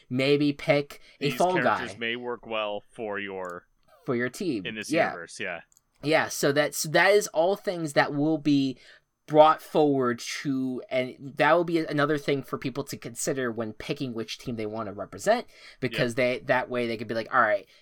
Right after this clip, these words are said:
Speaker 1: this is my perfect ideal team to represent this universe, represent this town even, and ver-, represent just this team."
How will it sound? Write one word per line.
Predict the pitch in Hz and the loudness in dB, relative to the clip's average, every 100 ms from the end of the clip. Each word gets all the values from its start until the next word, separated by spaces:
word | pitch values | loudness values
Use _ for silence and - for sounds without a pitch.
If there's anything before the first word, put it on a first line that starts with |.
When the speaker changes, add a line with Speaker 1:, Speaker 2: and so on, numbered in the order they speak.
| - | -6
Speaker 1:
this | 139 147 | -4 -2
is | 156 | 0
my | 147 123 - | 0 0 -6
perfect | - - 147 151 - | 0 4 4 2 -4
ideal | 120 107 117 110 | -4 -4 -4 -6
team | - - 113 104 | -8 -10 -8 -8
to | 107 | -8
represent | 110 107 104 110 101 | -6 -6 -6 -10 -8
this | 107 - | -10 -8
universe, | 104 101 101 101 | -8 -8 -8 -6
represent | 107 98 95 98 90 _ _ _ _ | -6 -4 -8 -10 -14 _ _ _ _
this | 101 113 104 - - - _ | -6 -6 -4 -6 -6 -10 _
town | - 185 175 175 175 | 2 4 4 2 -2
even, | 160 165 160 156 | -6 -4 -4 -4
and | 131 127 | -6 -8
ver-, | 117 131 117 | -6 -4 0
represent | 120 120 110 104 | -2 -2 -8 -8
just | 101 - | -10 -10
this | 107 - | -10 -10
team." | - 95 92 90 87 | -10 -10 -12 -14 -16